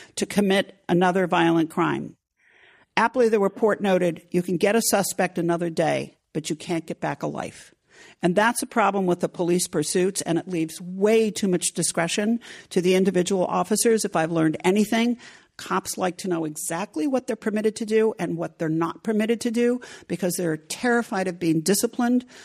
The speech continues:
for exercising discretion when it wasn't spelled out for them. And I respect that.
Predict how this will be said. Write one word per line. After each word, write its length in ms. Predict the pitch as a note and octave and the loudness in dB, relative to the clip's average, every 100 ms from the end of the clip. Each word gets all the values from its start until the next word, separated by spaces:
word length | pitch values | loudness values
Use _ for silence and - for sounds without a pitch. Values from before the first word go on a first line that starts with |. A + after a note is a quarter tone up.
| - | -20
for 340 | - F#3 F3 - | -4 0 0 0
exercising 720 | G3+ - A3+ A3 F#3+ G3 F#3+ | -8 -4 -4 0 -2 0 -2
discretion 560 | F3 E3+ F#3 E3+ - E3+ | -2 -2 -2 -2 -2 -2
when 140 | D#3+ | -2
it 120 | - | -4
wasn't 300 | D#3 D#3 C#3+ | -6 -6 -6
spelled 300 | - D3+ D3 | -6 -6 -6
out 180 | C#3+ - | -8 -10
for 100 | - | -8
them. 240 | - - - | -8 -8 -8
And 140 | E3+ | -4
I 60 | E3+ | -2
respect 440 | F3 - - D#3 | -2 -2 -4 -4
that. 300 | - - - | -6 -8 -12